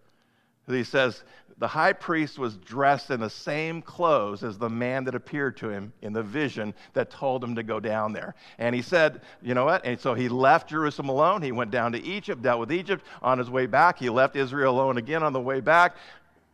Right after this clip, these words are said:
The, the, whether that story is true or not, the historians, historians have to decide, but the point is, there was no reason for Alexander not to take out Israel. There was no reason. He was, he was taking out everybody in his path.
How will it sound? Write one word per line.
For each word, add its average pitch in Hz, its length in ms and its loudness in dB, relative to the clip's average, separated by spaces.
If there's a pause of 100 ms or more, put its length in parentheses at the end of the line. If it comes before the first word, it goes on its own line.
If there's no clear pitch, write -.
(100)
The, 123 180 -2
the, 127 300 -6
whether 160 280 2
that 185 160 4
story 185 400 2
is 139 120 -4
true 214 340 0
or 185 160 2
not, 202 380 6 (300)
the 139 100 -2
historians, 180 640 0
historians 175 360 -2
have 180 140 4
to 170 80 -4
decide, 170 300 2
but 135 100 -6
the 135 80 -2
point 185 340 0
is, 160 400 2 (300)
there 202 140 2
was 147 180 -2
no 139 400 -2
reason 127 760 -8 (920)
for - 160 -2
Alexander 120 640 2
not 110 220 0
to 107 60 -12
take 117 280 -4
out 110 200 0
Israel. 92 440 -12 (380)
There 135 140 -2
was 139 100 -4
no 151 140 -2
reason. 151 400 -4
He 135 100 -2
was, 156 260 -2
he 165 140 -6
was 175 180 0
taking 175 320 -6
out 165 220 2 (320)
everybody 156 800 2
in 151 80 -4
his 151 160 -6
path. 98 420 0